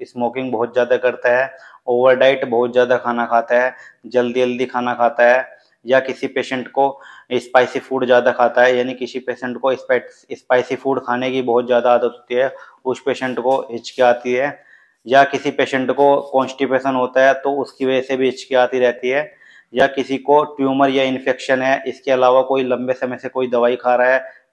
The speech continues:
तो उसको हिचकी आ सकती है। यही थे हिचकी आने के कारण। सामान्य तौर पर हिचकियाँ, अ, अपने आप ही बंद हो जाती है, लेकिन कभी-कभी ये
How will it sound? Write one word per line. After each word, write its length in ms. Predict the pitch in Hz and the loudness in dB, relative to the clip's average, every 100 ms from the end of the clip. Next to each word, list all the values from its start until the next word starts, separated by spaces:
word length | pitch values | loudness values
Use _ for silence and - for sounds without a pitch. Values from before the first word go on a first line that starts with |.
| _ _ | _ _
तो 140 | 127 | -4
उसको 340 | 139 120 - 131 | -2 -4 -2 -2
हिचकी 320 | 120 - 139 | -2 -4 2
आ 100 | 123 | 2
सकती 300 | 113 107 113 | 2 -4 -6
है। 80 | 110 | -4
यही 360 | 110 123 127 131 | -4 -2 -2 0
थे 120 | 147 | 0
हिचकी 440 | 127 120 120 - | -2 -6 -8 -8
आने 260 | 123 123 120 | -6 -4 -4
के 120 | 135 | -4
कारण। 380 | 120 117 113 107 - _ _ _ _ _ _ _ _ _ _ | 0 0 0 -6 -14 _ _ _ _ _ _ _ _ _ _
सामान्य 460 | - 127 131 135 139 | -2 0 2 2 0
तौर 240 | 139 135 | 2 0
पर 180 | 131 143 | 4 2
हिचकियाँ, 920 | 131 120 123 - 135 135 151 - - _ _ - | 2 -6 -12 -8 -2 0 0 -4 -20 _ _ -8
अ, 160 | 123 123 | -4 -2
अपने 240 | - - | -2 -2
आप 160 | 127 127 | -2 0
ही 60 | 131 | 0
बंद 220 | 127 131 | 0 2
हो 80 | 123 | 2
जाती 300 | 123 123 135 | 4 2 2
है, 60 | 135 | 0
लेकिन 380 | 131 127 135 | 0 -2 -2
कभी-कभी 540 | 135 127 127 127 123 131 | 0 0 0 -2 -2 -2
ये 320 | 139 - - | -2 -4 -10